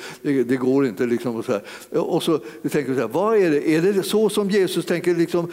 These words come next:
att du ska reagera på den undervisning han ger? Knappast. Han säger, "Kom!" Och så är det du som svarar, "Jag kommer, jag kommer." Ja, visst. Varför skulle du svara något annat? Och om du får en kallelse från honom som är den mest fantastiska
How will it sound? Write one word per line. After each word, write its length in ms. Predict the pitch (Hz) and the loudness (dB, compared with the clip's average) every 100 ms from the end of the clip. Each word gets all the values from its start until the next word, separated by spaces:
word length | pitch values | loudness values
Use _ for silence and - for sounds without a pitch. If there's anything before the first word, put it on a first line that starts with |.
| - - | -10 -4
att 180 | 170 | -2
du 140 | 175 156 | 2 0
ska 160 | - | 2
reagera 760 | 170 165 165 180 160 185 233 214 | 2 4 4 2 2 2 2 0
på 160 | - | 2
den 180 | 160 165 | 2 2
undervisning 600 | 170 151 165 220 - 165 | 2 2 2 0 0 -2
han 120 | 147 | -2
ger? 180 | 123 98 | -2 -4
Knappast. 760 | - 170 208 - 247 - - - - _ - | -2 -2 -2 -2 -4 -4 -8 -14 -20 _ -14
Han 160 | - 202 | -4 0
säger, 580 | 220 226 233 214 196 - | 2 4 4 2 0 -4
"Kom!" 600 | - 247 262 208 127 101 - - - | 2 6 6 4 -2 -8 -12 -14 -2
Och 160 | 160 | 0
så 200 | 220 214 | 2 4
är 160 | 208 208 | 4 4
det 120 | 208 | 4
du 260 | 185 202 196 | 4 4 4
som 180 | 196 185 | 2 2
svarar, 320 | 190 175 175 | 2 2 4
"Jag 240 | 185 240 | 2 2
kommer, 300 | - 160 110 | 0 -2 -2
jag 120 | 120 | -4
kommer." 360 | 127 160 139 120 - - - - _ _ - 403 | 0 0 0 -6 -8 -20 -20 -20 _ _ -20 -12
Ja, 180 | - 98 | -6 -6
visst. 300 | 87 175 - - - - - _ _ _ _ _ | -2 -2 -4 -18 -20 -20 -20 _ _ _ _ _
Varför 240 | - 165 | -4 -2
skulle 180 | 175 190 | 0 2
du 80 | 175 | 0
svara 220 | 170 151 | 0 0
något 280 | 151 127 117 | 2 0 0
annat? 360 | 190 - - - - _ _ _ | -2 -6 -12 -20 -20 _ _ _
Och 120 | 135 | 0
om 100 | 143 | 0
du 100 | 156 | 0
får 140 | 139 156 | 0 -2
en 60 | |
kallelse 480 | 151 151 113 131 147 | -2 -2 0 0 0
från 160 | 123 131 | -2 -2
honom 360 | 139 110 107 95 - - - - | -2 -4 -6 -8 -18 -20 -20 -10
som 180 | 131 | -4
är 40 | 117 | -2
den 140 | 120 | -2
mest 180 | 120 113 | -2 -4
fantastiska 880 | - 127 120 113 - 120 - 113 | -4 -6 -2 -4 -4 -8 -6 -8